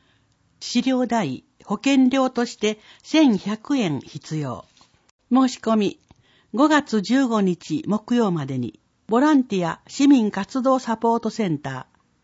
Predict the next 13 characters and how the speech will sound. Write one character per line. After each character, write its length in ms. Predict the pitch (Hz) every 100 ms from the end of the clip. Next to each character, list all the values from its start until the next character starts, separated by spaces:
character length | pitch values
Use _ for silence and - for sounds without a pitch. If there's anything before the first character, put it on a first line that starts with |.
| -
ー。 40 |
電 260 | 185 220 208
話、 180 | 185 - _ _ _ _
零 180 | 247 302
八 340 | 277 285 - 196
四 200 | 190 190
八 460 | 185 - - 110 _ _ _ -
六 320 | 214 233 254
七 380 | 240 196 156 - _ _ -
九 180 | 269 294
三 260 | 285 240
三 320 | 190 190 185
九。 320 | 170 175 151